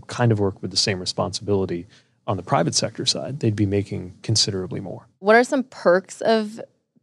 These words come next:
Speaker 2: of your job? And then what are some things that you have to pay for that we wouldn't imagine you'd have to pay for?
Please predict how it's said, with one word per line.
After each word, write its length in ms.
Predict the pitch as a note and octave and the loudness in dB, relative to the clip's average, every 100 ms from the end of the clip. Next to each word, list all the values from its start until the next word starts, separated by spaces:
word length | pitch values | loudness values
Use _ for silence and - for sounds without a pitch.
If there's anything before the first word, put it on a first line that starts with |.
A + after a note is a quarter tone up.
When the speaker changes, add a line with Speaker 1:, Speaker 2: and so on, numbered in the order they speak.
| _ | _
Speaker 2:
of 180 | G3+ G#3+ | 6 6
your 240 | A3+ A#3 A3+ | 8 6 6
job? 400 | A#3+ A#3+ B3 A3 | 8 8 10 8
And 160 | F#3 | 6
then 220 | F3+ F3 | 4 4
what 100 | F3 | 6
are 60 | F#3+ | 6
some 180 | G3+ G#3+ | 6 2
things 160 | F#3+ | 2
that 160 | F#3 E3+ | 4 2
you 140 | F3 | 4
have 80 | F3+ | 2
to 80 | - | 2
pay 180 | F#3 D#3+ | -2 -2
for 180 | - F#3 | 4 4
that 120 | E3 | 4
we 100 | E3+ | 4
wouldn't 260 | E3+ - - | 2 0 -2
imagine 480 | E3+ E3 E3 E3+ D#3 | 0 0 0 -2 -4
you'd 100 | E3 | -4
have 160 | - | -6
to 80 | - | -6
pay 140 | - | -8
for? 320 | - - - | -8 -8 -10